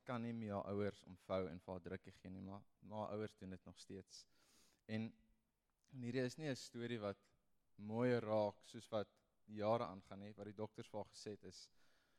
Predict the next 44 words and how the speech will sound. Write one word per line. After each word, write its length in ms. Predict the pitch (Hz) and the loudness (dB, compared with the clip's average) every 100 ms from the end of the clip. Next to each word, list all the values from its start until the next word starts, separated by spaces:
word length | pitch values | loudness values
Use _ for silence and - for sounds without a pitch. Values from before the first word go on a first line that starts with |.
| _ | _
is 80 | - | -6
feit 220 | 110 101 | -2 -2
dat 100 | 104 | -2
sy 100 | - | -10
gaan 120 | 104 107 | -6 -6
nie 80 | |
beter 280 | 101 101 104 | -4 -4 -2
raak 220 | 95 95 101 | -4 -4 -8
nie. 180 | 101 | -12
Sy 200 | 104 - | -14 -14
het, 80 | 101 _ _ _ - | -14 _ _ _ -4
voordat 300 | 113 113 - | -2 0 -2
sy 100 | 104 | -6
by 140 | 95 | -4
tien 300 | - 117 107 | -8 -4 -2
jaar 200 | 104 95 - | 2 2 2
oud 240 | 101 - | -4 -4
kom, 320 | - 98 92 - _ _ _ - - | -8 -6 -6 -12 _ _ _ -20 -8
gaan 140 | 113 104 | -4 -2
hulle 180 | 101 | -4
vir 160 | - 98 | -4 0
haar 160 | 95 90 | 0 0
moet 160 | 92 - | -8 -10
totsiens 600 | 101 - - 120 104 - | -12 -10 -8 -8 -6 -8
sê. 180 | 92 98 _ _ _ _ _ _ _ _ _ _ _ _ - - | -8 -10 _ _ _ _ _ _ _ _ _ _ _ _ -20 -8
En 180 | 117 113 117 | -6 -6 -2
in 80 | |
hierdie 180 | 123 123 | 0 0
meisie 340 | 120 117 - 113 | 0 -2 -4 -14
se 120 | 107 - | -16 -14
toestand 460 | 139 - 107 95 - _ _ _ _ _ _ _ _ _ _ _ _ _ _ _ _ _ _ _ _ _ - - - | -14 -10 -8 -8 -10 _ _ _ _ _ _ _ _ _ _ _ _ _ _ _ _ _ _ _ _ _ -20 -12 -4
gaan 160 | 123 | -2
sy 140 | 139 127 | 2 4
na 160 | 113 | 4
'n 60 | 110 | 2
spesiale 500 | - 107 110 113 127 | -2 -6 -2 -2 -4
skool 320 | - 113 107 | -10 -8 -8
toe, 160 | - 113 | -10 -14
sy 160 | 101 | -14
speel 320 | 92 - 117 | -12 -2 -2
saam 160 | - 117 | -2 -6
met 120 | 113 | -6
ander 160 | 104 104 | -10 -12
kinders, 380 | 104 101 101 | -10 -8 -8